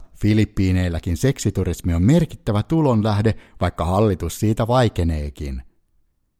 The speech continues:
Yhdysvaltain suurlähettilään arvion mukaan jopa neljäkymmentä prosenttia ulkomaalaisista miehistä tulee Filippiineille harrastamaan seksiä. Filippiinit on kasvattanut suosiotaan halpojen hintojen ja tyttöjen englannin kielen taidon vuoksi.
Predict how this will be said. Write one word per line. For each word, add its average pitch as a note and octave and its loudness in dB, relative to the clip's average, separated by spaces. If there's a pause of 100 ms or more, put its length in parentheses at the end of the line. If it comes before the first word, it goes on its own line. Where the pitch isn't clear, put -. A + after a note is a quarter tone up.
(220)
Yhdysvaltain G2 2
suurlähettilään G2 0
arvion B2 0
mukaan G#2 0
jopa F2 -2
neljäkymmentä C#3 2
prosenttia A2 -2
ulkomaalaisista G#2 2
miehistä A#2 0
tulee G2 -4
Filippiineille F2 -4
harrastamaan C3+ -4
seksiä. D2 -6 (2000)
Filippiinit G2+ 0
on F2 0
kasvattanut F#2 -2
suosiotaan F2+ 0
halpojen B2+ 2
hintojen G#2+ 2
ja E2 -2
tyttöjen A2+ 0
englannin C3 2
kielen A#2+ 0
taidon C3+ 0
vuoksi. E2 -4